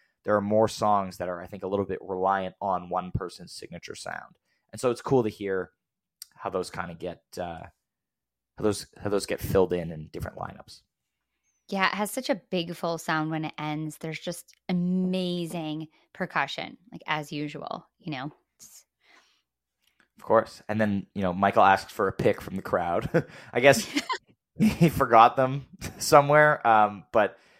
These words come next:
Speaker 1: of course, you know, being a Snarky Puppy show, someone in the crowd has a pick.
Speaker 2: I love
Speaker 1: Um,
Speaker 2: that.
Speaker 1: and it's a Jim Dunlop, Jim Dunlop pick, which he approves of.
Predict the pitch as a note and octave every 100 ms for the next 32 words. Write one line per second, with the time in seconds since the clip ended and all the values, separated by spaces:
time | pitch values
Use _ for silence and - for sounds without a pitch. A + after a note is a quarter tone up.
0 | _ - D#3+ C3+ C3 - - _ _ B2+
1 | A2 G2+ C3 A2+ - A#2+ A2 A2+ A2 G#2+
2 | F#2+ F2 G2+ - B2+ C#3+ C3 B2 C3 A2
3 | G#2+ F#2+ - G#2 C3+ - G2+ G#2+ - _
4 | _ _ E4 D4+ B3+ F#3+ G#3 G3+ G3+ -
5 | _ _ - A#2+ - B2+ D#3 C#3+ C#3 D3+
6 | A#2+ - - - D3+ F3 D#3+ D#3+ F3+ A#2+
7 | - - F2 - _ F2+ F#2 - _ _
8 | _ _ _ _ _ _ G#2+ G#2 C3 A2+
9 | F2+ D2 -